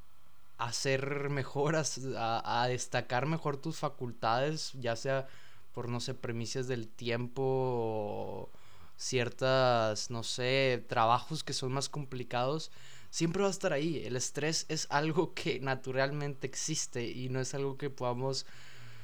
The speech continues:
quitar, pero sí podemos controlarlo y, <laughs> y podemos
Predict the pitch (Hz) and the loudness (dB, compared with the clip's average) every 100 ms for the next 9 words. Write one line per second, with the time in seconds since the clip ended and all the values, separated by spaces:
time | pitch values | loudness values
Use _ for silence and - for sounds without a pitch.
0 | - - - - - - - - - - | -8 -8 -8 -8 -10 -10 -8 -8 -8 -10
1 | - - - - 147 135 151 170 131 107 | -10 -10 -10 -2 0 6 8 8 6 0
2 | - - - - - 135 127 - 135 156 | -6 -8 -8 -6 0 2 2 -2 -2 -2
3 | 160 165 - 139 127 117 117 123 147 131 | 0 0 -2 -4 -4 -4 -2 -2 -2 -4
4 | 117 127 127 131 - 160 - - 151 143 | -4 -4 -4 -2 -2 0 -2 -2 0 4
5 | 180 - | 2 2